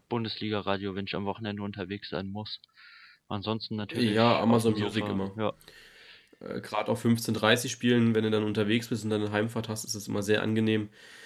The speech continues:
Speaker 2: Dann nebenbei so ein bisschen, äh, jetzt am Wochenende werde ich dann halt Bremen H S V hören auf, äh, auf der Rückfahrt. Ja, freue ich mich auf jeden Fall drauf. Und die zweite Halbzeit dann noch zu Hause zu sehen.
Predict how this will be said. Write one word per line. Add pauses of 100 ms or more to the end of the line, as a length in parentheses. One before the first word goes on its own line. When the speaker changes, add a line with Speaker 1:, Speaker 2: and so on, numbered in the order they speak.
(180)
Speaker 2:
Dann
nebenbei
so
ein
bisschen,
äh, (260)
jetzt
am
Wochenende
werde
ich
dann
halt
Bremen
H
S
V
hören
auf,
äh,
auf
der
Rückfahrt. (720)
Ja,
freue
ich
mich
auf
jeden
Fall
drauf. (220)
Und (160)
die
zweite
Halbzeit
dann
noch
zu
Hause
zu
sehen.